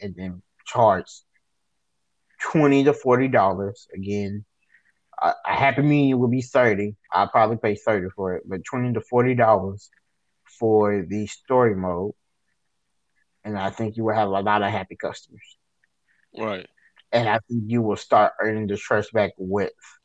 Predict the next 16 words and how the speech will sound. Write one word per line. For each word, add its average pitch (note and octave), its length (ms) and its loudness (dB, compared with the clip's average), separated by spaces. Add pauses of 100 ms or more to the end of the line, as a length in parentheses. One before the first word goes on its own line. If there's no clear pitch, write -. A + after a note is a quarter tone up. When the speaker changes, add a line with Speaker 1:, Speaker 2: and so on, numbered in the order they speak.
(600)
Speaker 1:
your A#2+ 140 4
fan A2 460 0
base. G2+ 520 -4 (840)
Uh, F2+ 360 -2 (840)
like A#2 220 0
I A2+ 60 2
said, C3 360 4 (460)
I B2+ 140 2
think B2+ 220 0
a A2 60 2
lot A#2+ 200 4
of B2 60 -4
people A#2+ 220 -2
who B2 200 -2
play G#2+ 260 -2
Overwatch B2+ 380 4